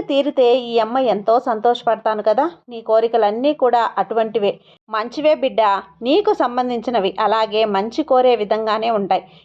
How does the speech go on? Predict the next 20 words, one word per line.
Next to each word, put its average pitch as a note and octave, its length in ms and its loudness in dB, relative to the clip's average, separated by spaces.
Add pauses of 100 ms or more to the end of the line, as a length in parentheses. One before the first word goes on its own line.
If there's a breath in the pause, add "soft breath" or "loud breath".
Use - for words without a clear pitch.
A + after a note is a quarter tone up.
(140)
కాబట్టి C#4+ 400 0
ఖచ్చితంగా D4 680 0
తీరుతాయి, G#3 400 0 (220)
నేను C#4+ 300 2
కూడా D4 260 2
నెరవేరుస్తాను B3 880 2
అని G#3 180 -2 (160)
ఈ A3+ 60 -2
యొక్క A3 240 0
ఈ A3+ 60 -4 (120)
సందేశం A#3+ 540 0
ద్వారా A3+ 220 2
నీకు A3+ 240 -4
అందిస్తున్నాను G3 680 -4
కదా. G#3 160 2 (500 loud breath)
ఒకే G#3+ 320 0 (180)
ఒక్క C4 120 -4 (140)
కోరిక A#3 260 -2 (120)
ఉంటుంది, G3 320 -6 (180)
అదేదో G#3 360 0